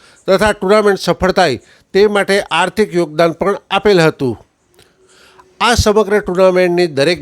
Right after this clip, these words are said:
મેચો હમીદભાઈ મહેડા રોઝ ગાર્ડન ક્રિકેટ ગ્રાઉન્ડના ઓનર અને સફનભાઈ મહેડાના સહયોગથી રોઝ ગાર્ડન ક્રિકેટ મેદાન ઉપર રમાશે,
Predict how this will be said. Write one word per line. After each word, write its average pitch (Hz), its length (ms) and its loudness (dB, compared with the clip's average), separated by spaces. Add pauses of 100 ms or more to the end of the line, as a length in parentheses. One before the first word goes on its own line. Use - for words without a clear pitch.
(120)
મેચો 180 320 0 (500)
હમીદભાઈ 190 580 2
મહેડા 170 340 2
રોઝ 165 300 -2
ગાર્ડન 175 320 -2
ક્રિકેટ 160 240 -4
ગ્રાઉન્ડના 165 420 0 (200)
ઓનર 170 340 0 (500)
અને 208 280 0
સફનભાઈ 196 760 0
મહેડાના 180 540 2
સહયોગથી - 1400 -2 (580)
રોઝ 190 300 2
ગાર્ડન 202 400 -2
ક્રિકેટ 175 360 -6
મેદાન 180 340 -2
ઉપર 165 240 -2
રમાશે, 180 400 0